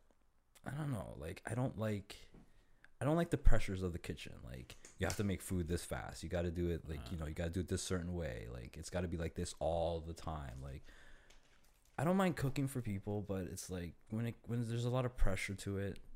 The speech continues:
Speaker 1: it doesn't become fun. Like,
Speaker 2: Yeah.
Speaker 1: I don't mind cooking for people, but, like,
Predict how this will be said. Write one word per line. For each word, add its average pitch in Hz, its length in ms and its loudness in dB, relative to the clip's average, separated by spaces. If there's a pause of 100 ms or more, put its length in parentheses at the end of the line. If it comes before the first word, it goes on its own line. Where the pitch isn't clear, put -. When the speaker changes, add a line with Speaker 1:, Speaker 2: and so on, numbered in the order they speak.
(100)
Speaker 1:
it - 140 -10
doesn't 139 280 -2
become 123 280 0
fun. 78 400 -4
Like, 71 200 -10 (300)
Speaker 2:
Yeah. 87 220 -6 (180)
Speaker 1:
I - 60 -6
don't 123 140 -4
mind 110 180 0
cooking 87 240 -6
for - 160 -12
people, 67 320 -8
but, - 280 -10
like, 82 220 -8